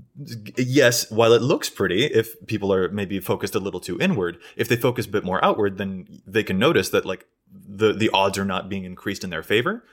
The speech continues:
for those reasons. So, so he is right that, like, we are probably more harmful in <laughs> group hug than, uh, we necessarily appear if people have their focus misdirected. But that's precisely what I like so much about group hug. In his opening statement, Dana <laughs> mentioned that it was,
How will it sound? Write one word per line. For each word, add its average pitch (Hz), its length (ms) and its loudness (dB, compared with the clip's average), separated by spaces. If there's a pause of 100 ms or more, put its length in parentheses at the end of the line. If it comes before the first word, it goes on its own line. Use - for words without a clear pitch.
(220)
for 113 140 -2
those 98 180 2
reasons. 151 360 -2 (500)
So, 120 340 -2 (160)
so 135 240 2
he 135 240 2
is 120 220 2
right 160 220 6
that, 98 120 0
like, 95 160 0
we 113 220 2
are 110 260 6 (240)
probably 113 480 2
more 101 240 0
harmful 117 720 -2
in 104 180 -4
<laughs> - 0 -
group 107 320 0
hug 101 240 -2 (280)
than, 101 400 0
uh, 95 180 4
we 101 140 -2
necessarily 90 540 -4
appear 110 360 4
if 87 140 -2
people 95 300 -6
have 90 160 -2
their 92 100 0
focus - 440 -6 (100)
misdirected. 95 580 -2
But - 140 -14
that's 147 240 2
precisely 120 420 2
what 92 140 0
I - 20 2
like 90 160 -2
so - 100 -12
much 90 260 -10
about 95 340 -2
group 85 180 -8
hug. 120 280 2 (360)
In 156 140 2
his 131 140 4
opening 92 340 -2
statement, 92 360 0
Dana 95 200 -2
<laughs> - 0 -
mentioned 95 340 -2
that - 180 2
it 117 160 2
was, 120 240 0